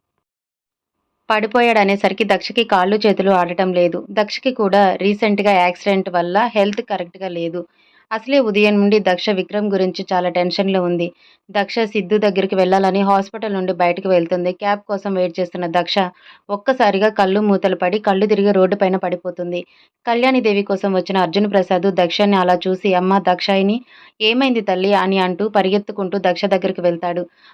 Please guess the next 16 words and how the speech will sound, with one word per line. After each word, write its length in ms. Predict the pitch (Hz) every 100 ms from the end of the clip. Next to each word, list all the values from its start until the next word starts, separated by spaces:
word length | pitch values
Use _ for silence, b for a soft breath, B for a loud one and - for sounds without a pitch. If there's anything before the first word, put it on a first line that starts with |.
| -
అర్జున్ 320 | 196 180 226
ప్రసాద్ 340 | 208 196 202 190
ప్రేమగా 440 | 190 190 208 202
దక్షని 380 | 185 180 202 196
తన 200 | 185 185
ఒళ్ళోకి 360 | 180 180 196 208
తీసుకొని, 460 | 185 175 180 185
"అమ్మ 240 | 180 180 185
దాక్షాయిని, 600 | 180 175 - 190 190 214 B B B 202
దాక్షాయిని" 680 | 208 208 240 220 208 175 - 202
అంటూ 260 | 196 190 202
దక్షని 460 | 180 175 214 208
లేపడానికి 560 | 185 175 202 196 180 190
ట్రై 220 | 180 175
చేస్తూ 340 | 175 180 185
ఉంటాడు. 400 | 180 175 170 170